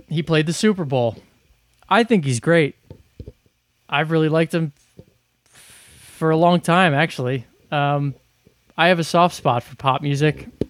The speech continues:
I think he's really good.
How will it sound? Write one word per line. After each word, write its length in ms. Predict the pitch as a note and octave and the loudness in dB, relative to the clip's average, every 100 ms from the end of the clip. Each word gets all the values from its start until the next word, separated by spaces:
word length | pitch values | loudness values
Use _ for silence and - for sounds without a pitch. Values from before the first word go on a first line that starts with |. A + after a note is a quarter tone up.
| _ _ _ _ _ _ _ _ _ _ _ _ C#3 | _ _ _ _ _ _ _ _ _ _ _ _ -6
I 80 | |
think 160 | C#3 D3 | -2 -2
he's 140 | C3+ | 0
really 200 | C#3+ D3 | 0 0
good. 380 | C#3 D#3+ C#3+ D3 | 2 2 2 -2